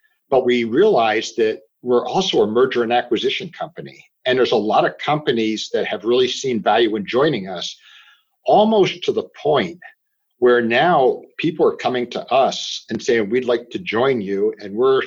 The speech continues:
kind of saying, "Okay, this makes sense. This doesn't make sense." And this is one of those cases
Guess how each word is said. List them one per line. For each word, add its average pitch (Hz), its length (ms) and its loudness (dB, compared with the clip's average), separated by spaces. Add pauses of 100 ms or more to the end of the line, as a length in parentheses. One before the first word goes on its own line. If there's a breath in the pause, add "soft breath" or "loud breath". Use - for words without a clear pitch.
(120)
kind 123 220 0
of 117 120 0
saying, 113 300 -2
"Okay, 117 240 2
this 123 240 -4
makes 123 200 -2
sense. 123 260 -4
This 104 220 -2
doesn't 139 340 -4
make 85 200 -12
sense." - 320 -14
And 117 100 -2
this 147 160 2
is 135 140 -2
one 135 120 0
of 123 60 2
those 117 180 2
cases 117 680 -4